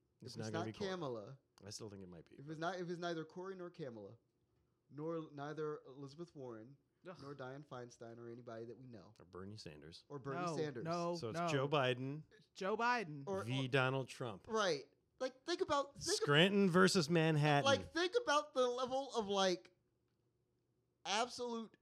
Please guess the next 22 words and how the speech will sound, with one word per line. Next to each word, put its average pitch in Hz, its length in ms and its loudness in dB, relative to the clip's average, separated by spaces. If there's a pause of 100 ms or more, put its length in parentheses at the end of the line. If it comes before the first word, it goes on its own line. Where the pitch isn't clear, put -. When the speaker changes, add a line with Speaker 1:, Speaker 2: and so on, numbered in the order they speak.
Speaker 2:
disinterest 214 960 -2 (1300)
Speaker 3:
That 151 140 -14
the 156 60 -10 (140)
Speaker 2:
that 202 200 0
the 220 80 2
Speaker 3:
American 220 100 4
Speaker 2:
American 247 480 8
public 233 340 4
will 214 100 8
have 190 440 6 (340)
<laughs> - 360 -16
in 190 80 0
this 220 200 6
election 208 540 0 (320)
and 208 160 0
where 240 180 8
it 262 120 -4
leaves 240 300 -2
both 233 380 6
parties - 840 0 (300)
Speaker 1:
Well, 139 140 2 (100)
Speaker 3:
Screw-, - 60 -10